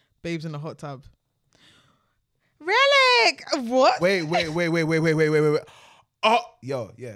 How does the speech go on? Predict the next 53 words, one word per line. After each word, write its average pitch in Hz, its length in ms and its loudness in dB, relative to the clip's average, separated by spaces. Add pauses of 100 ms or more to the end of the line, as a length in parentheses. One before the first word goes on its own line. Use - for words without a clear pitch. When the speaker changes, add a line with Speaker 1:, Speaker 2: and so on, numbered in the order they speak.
Speaker 2:
yeah. 110 160 -20
Speaker 1:
Babes 240 260 0
in 240 120 0
a 226 60 -2
hot 285 200 -4
Speaker 2:
Done, 165 200 -4
Speaker 1:
tub. 135 100 -12
Speaker 2:
done, 127 260 -12 (140)
done. 117 320 -20
Speaker 1:
Babes 254 240 2
in, 247 80 2
Speaker 2:
Done. 160 100 -10 (220)
Speaker 1:
and 247 80 4
I, 254 140 6
and 262 120 4
it 254 100 0
was 269 140 -2
more 302 120 -4
than 269 80 0
one 262 180 0
babe, 240 200 4
and 220 80 -2
she 254 120 -4
was 262 80 -4
like, 277 160 0
"Relic, 453 680 0
Relic." 403 200 -4 (280)
And 359 80 -4
I 440 40 -6
said, - 240 0 (280)
Speaker 2:
I 117 140 -16 (160)
Speaker 1:
"Have 440 240 0
this 415 120 -16
conversation 427 400 2
outside, 381 340 -4 (160)
nigga." 311 180 2 (460)
Like, 294 280 2
Speaker 2:
Where 190 140 -4
was 277 260 -8
we? 98 280 -16 (520)
Speaker 1:
at 294 160 0
No 320 120 -2
Signal. 254 480 -6 (760)
Speaker 2:
Heck. 170 160 -20 (520)
Speaker 1:
And 254 200 -8 (300)
for 254 100 -6
context, 233 380 0
it 214 40 -2
was 214 100 -4
at - 120 -4
four 214 200 -2
A 190 100 0
M. 151 220 -4